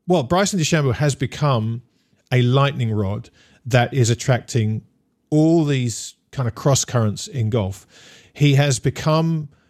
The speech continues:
the only thing that is really box office for golf at the moment. It's, he's certainly the easy thing to write about. And most of it is bad because, unfortunately for Bryson, he makes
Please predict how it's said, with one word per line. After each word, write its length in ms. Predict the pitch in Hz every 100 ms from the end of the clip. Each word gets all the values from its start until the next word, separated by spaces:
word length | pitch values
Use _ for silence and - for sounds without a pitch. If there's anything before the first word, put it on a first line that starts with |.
| -
the 140 | 127 -
only 380 | 156 165 151
thing 560 | 131 165 131 120 110 110 _ _ _
that 640 | 113 120 113 113 - - - _ _ _ _ _ _
is 200 | 135 107
really 280 | 123 127 110
box 340 | 95 120 -
office 260 | 117 113 101
for 100 | 110
golf 260 | 110 104 104
at 60 |
the 60 | 120
moment. 360 | 98 107 147
It's, 140 | 131 120
he's 240 | 117 110
certainly 420 | - 127 117 113
the 160 | 107 110 123
easy 280 | 123 113 117
thing 200 | 120 110
to 100 | 101
write 220 | 101 101
about. 380 | 92 101 117 139
And 220 | 123 113 - - - -
most 360 | 127 156 -
of 80 | 135
it 160 | 117 113
is 140 | 117
bad 460 | 107 107 101 120 135
because, 300 | 120 - 113
unfortunately 580 | 113 - 135 131 123 113
for 100 | 101
Bryson, 480 | 107 107 104 143 123
he 280 | 117 113
makes 540 | 110 107 107 - -